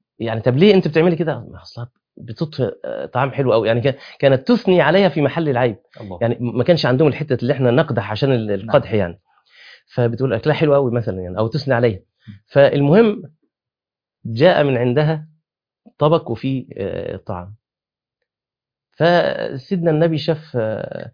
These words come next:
Speaker 2: صلى الله
Speaker 1: عائشة
Speaker 2: عليه وسلم.
Speaker 1: رضي الله عنها وأرضاها، لما استلمت الطبق، راحت ماسكة الطبق وضرباه في الأرض.
Speaker 2: مم.
Speaker 1: طبعًا المشهد منظور من الصحابة.
Speaker 2: آه.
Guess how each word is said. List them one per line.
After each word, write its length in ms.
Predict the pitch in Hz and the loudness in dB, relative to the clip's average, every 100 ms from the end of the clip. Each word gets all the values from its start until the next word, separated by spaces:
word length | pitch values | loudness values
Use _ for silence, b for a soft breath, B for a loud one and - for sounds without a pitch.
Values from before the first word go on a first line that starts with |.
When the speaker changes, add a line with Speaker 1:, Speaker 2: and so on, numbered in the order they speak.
| _ | _
Speaker 2:
صلى 160 | - | -18
الله 160 | 101 - | -10 -2
Speaker 1:
عائشة 120 | 117 120 | 0 2
Speaker 2:
عليه 60 | |
وسلم. 220 | 160 135 | 0 0
Speaker 1:
رضي 120 | 127 127 | 2 0
الله 140 | 147 | 0
عنها 200 | 135 143 | 0 0
وأرضاها، 480 | - 113 135 151 156 B B - | -2 -2 -2 -2 -6 B B -4
لما 520 | 139 151 127 - - | 0 2 0 -2 -8
استلمت 520 | - - 185 175 139 | -10 2 4 6 4
الطبق، 440 | 123 151 156 156 - _ _ - | 0 0 0 -2 -14 _ _ -16
راحت 200 | 98 117 | -12 -4
ماسكة 240 | 151 151 | -4 -4
الطبق 440 | 120 - 143 143 - | -8 -6 -8 -6 -8
وضرباه 320 | 104 95 139 | -6 -4 -2
في 100 | 151 | -2
الأرض. 260 | 98 82 - _ _ _ _ _ | -2 -4 -8 _ _ _ _ _
Speaker 2:
مم. 180 | 131 98 85 B B _ | -12 -12 -14 B B _
Speaker 1:
طبعًا 240 | 147 143 127 | -4 -2 -2
المشهد 680 | 110 98 - 135 151 127 127 120 _ _ _ _ _ _ _ - | -4 -6 -6 -6 -6 -6 -8 -10 _ _ _ _ _ _ _ -8
منظور 520 | 113 123 120 104 190 | -2 0 0 0 2
من 140 | 180 127 | 4 2
الصحابة. 380 | - - - - _ _ _ _ - | 0 -8 -18 -20 _ _ _ _ -18
Speaker 2:
آه. 260 | 101 82 | -16 -16